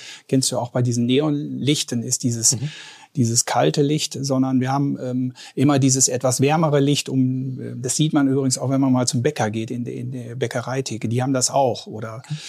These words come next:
Speaker 1: ähm, da gibt's ja so viele Beispiele, wo
Speaker 2: Mhm.
Speaker 1: dieses, äh, äh, Food-Nudging Menschen hilft, eine bessere Wahl zu treffen. Wenn du in den
Speaker 2: Mhm.
Speaker 1: Edeka-Laden gehst, ist genau das Gleiche. Die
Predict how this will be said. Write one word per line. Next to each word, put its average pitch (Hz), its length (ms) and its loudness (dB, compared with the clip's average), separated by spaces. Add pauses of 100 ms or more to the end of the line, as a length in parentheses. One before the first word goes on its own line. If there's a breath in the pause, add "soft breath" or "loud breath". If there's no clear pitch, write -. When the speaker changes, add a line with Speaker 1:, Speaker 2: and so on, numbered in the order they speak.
(200 loud breath)
Speaker 1:
ähm, 120 560 -2
da 131 80 -10
gibt's 127 240 2
ja 139 100 2
so 139 160 6
viele 151 300 6
Beispiele, 131 580 4
wo 123 80 0
Speaker 2:
Mhm. 123 60 2
Speaker 1:
dieses, 139 500 4
äh, 131 300 -2 (320 loud breath)
äh, 131 120 2
Food-Nudging 156 1040 4 (240 loud breath)
Menschen 143 500 6
hilft, 165 400 6
eine 151 80 -2
bessere 147 380 2
Wahl 170 240 4
zu 127 120 2
treffen. 120 340 0
Wenn 135 100 6
du 147 100 6
in 151 80 2
den 160 100 -2
Speaker 2:
Mhm. 180 60 8
Speaker 1:
Edeka-Laden 143 600 4
gehst, 151 240 4
ist 160 140 2
genau 165 260 2
das 185 160 4
Gleiche. 190 320 2
Die 127 280 6